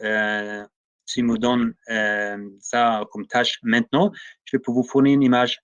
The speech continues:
demain. Euh, ça, c'est pas encore, euh, James Bond, mais c'est, euh, c'est, c'est pas très long, en fait, euh, au niveau de avoir, euh, accès aux informations,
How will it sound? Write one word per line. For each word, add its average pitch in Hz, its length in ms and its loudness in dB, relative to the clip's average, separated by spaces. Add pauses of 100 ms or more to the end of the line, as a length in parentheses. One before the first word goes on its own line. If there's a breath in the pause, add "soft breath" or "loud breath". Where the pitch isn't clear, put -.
(100)
demain. 110 420 0 (800)
Euh, 120 320 2 (240)
ça, - 300 0
c'est - 360 -2
pas 151 220 2
encore, 143 420 2
euh, 123 320 2
James 123 220 0 (140)
Bond, 190 160 4
mais 120 380 2
c'est, 113 360 2
euh, 110 340 -2
c'est, - 280 -12
c'est - 260 -12
pas 156 160 0
très 160 300 -2
long, 135 260 4
en 95 140 -2
fait, - 180 -18 (720)
euh, 113 160 2
au 117 100 0
niveau 113 300 2
de 104 460 0
avoir, 107 420 0
euh, 110 300 -2
accès - 240 -4
aux 113 80 2
informations, 127 720 -2